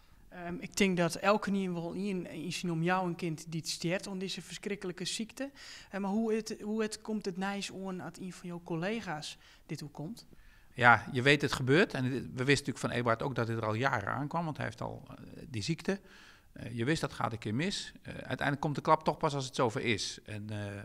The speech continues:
Speaker 2: ja, voor zijn vrouw en kinderen natuurlijk in de eerste plaats, eh, een groot verlies. Maar ook voor ons allemaal, want hij was echt, eh, nou ja, de burgemeester van Nederland eigenlijk ook wel.
Speaker 1: Ja, want hoe schoen je hem omschreeuwen willen?
Speaker 2: Nou ja, altijd begripvol van,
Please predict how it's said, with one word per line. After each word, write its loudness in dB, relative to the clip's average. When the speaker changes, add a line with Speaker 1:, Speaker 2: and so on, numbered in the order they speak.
Speaker 2:
ja, -8
voor -8
zijn -6
vrouw 0
en 0
kinderen -2
natuurlijk -6
in -2
de -4
eerste -4
plaats, -6
eh, -4
een -10
groot 2
verlies. -4
Maar -2
ook 0
voor -4
ons 0
allemaal, 2
want -4
hij -2
was -8
echt, -8
eh, -8
nou -2
ja, -6
de 2
burgemeester 6
van 0
Nederland 2
eigenlijk -6
ook -8
wel. -14
Speaker 1:
Ja, -12
want -14
hoe -12
schoen -2
je 2
hem 0
omschreeuwen 2
willen? -6
Speaker 2:
Nou 10
ja, 6
altijd 10
begripvol 4
van, 2